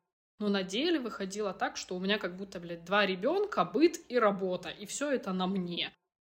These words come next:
В конце первого месяца у меня уже просто ехала крыша, и когда мы переехали там на нашу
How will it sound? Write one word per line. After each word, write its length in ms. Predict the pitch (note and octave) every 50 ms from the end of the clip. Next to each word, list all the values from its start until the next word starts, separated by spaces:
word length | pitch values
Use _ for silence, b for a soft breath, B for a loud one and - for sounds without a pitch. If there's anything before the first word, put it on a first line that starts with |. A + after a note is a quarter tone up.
| -
В 80 | F3+ -
конце 300 | - G#3 G#3 - A#3 A3+ A3
первого 420 | A3+ A3+ G#3+ G#3+ G#3 G3 G3 G3
месяца 460 | G3 G#3+ D4+ F#4+ - - - - G#3
у 40 | F#3
меня 140 | F3+ F3 G3+
уже 100 | A#3+ A#3
просто 300 | A#3 - G#3 - - G#3
ехала 380 | F#3+ G#3 G#3 G3 G#3+ G3 F#3+ F#3+
крыша, 420 | F#3+ - F#3 E3+ F3 - - E3+
и 60 | F3
когда 220 | E3 - E3+ F#3 F3+
мы 100 | F#3 F#3
переехали 600 | - F3 E3+ F3 F#3 F#3 F#3+ - - E3 D#3+ D#3+
там 160 | D#3+ E3 E3
на 80 | D#3+ D#3+
нашу 460 | D#3+ D#3+ D#3+ - - E3+ D#3+ D#3